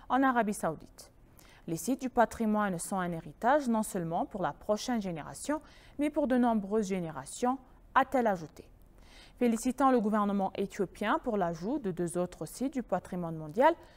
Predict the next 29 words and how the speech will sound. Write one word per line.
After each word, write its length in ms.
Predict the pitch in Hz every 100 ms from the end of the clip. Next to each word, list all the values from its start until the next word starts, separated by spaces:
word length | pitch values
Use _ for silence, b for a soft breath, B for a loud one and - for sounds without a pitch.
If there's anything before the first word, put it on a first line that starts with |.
| B B B
le 140 | 277
paysage 460 | 330 339 294 277 269
culturel 480 | 269 233 240 233 226
de 80 | 214
Guédio 480 | 190 196 175 208
et 100 | 320
le 100 | 220
parc 300 | 185 208 190
national 540 | - 180 - 175 175 165
de 100 | 156
montagne 540 | 165 196 214 233 214
de 80 | 170
Balé, 400 | 165 147 220 302 b b b
Bissouno 560 | - 277 285 277 247 302 -
a 140 | 202
souligné 600 | 208 226 202 196 180 262
qu'il 200 | - 220
n'était 240 | 196 180 170
pas 220 | - 233
facile 360 | - 208 - 175
d'être 320 | 185 180 -
inscrit 460 | - 156 - - 311 B B B
sur 180 | - 294
le 100 | 277
patrimoine 800 | 277 254 - 247 214 190 247 214
du 160 | 165 175
mondial 600 | 180 196 156 165 220 190
de 100 | 208
l'unesco. 480 | 208 180 - -